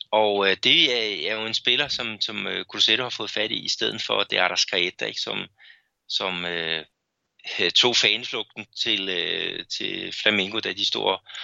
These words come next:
og viftede med den der sindssygt store kontrakt. Men, men, øh, han er, han er simpelthen hot, øh, Rodriguinho.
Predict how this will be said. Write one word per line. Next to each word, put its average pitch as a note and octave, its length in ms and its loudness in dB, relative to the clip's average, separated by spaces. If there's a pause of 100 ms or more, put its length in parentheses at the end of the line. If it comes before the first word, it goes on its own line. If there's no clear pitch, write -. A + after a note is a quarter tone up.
(320)
og - 120 -10
viftede G2 340 2
med F#2+ 120 2
den F#2 180 2
der F#2+ 280 6
sindssygt - 520 0
store G2 380 -2
kontrakt. E2+ 420 -4 (360)
Men, G2 300 -2
men, F2+ 200 -6
øh, E2 240 -6 (260)
han G#2+ 300 -2
er, G2 240 0 (260)
han G2+ 100 -8
er G2 60 -4
simpelthen F#2+ 380 -2
hot, E2 380 -2 (100)
øh, G2 180 0
Rodriguinho. F#2 680 -2